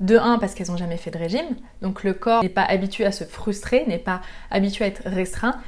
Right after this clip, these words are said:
Et deuxièmement, c'est des filles qui n'ont aucune frustration mentale, je veux dire, parce qu'elles s'autorisent à manger tout. Comme elles s'autorisent à manger tout, et ben finalement elles le font pas.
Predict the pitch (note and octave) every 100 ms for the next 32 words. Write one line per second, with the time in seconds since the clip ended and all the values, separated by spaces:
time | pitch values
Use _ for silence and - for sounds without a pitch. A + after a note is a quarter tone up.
0 | - - G3+ G#3 A#3 G#3+ A#3+ D#4+ A#3 F#3+
1 | F#3+ - E4 - G#3 G3+ G3 A#3+ A3+ C#4
2 | C4 - B3+ B3 - G#3+ - E4+ - -
3 | - - - G3+ G3+ G3 B3 E4+ A#3+ G3+
4 | D#4+ C#4 - A#3 A#3 A3+ B3+ C#4+ A#3 A3+
5 | A3 G#3+ G3+ G3+ C#4+ B3 A#3+ A#3 A3+ G#3+
6 | G3+ F#3+ F3 - - D4 - - - F#3+
7 | F#3 - F#3+ G3 A#3+ G#3+ - F3 D#3 -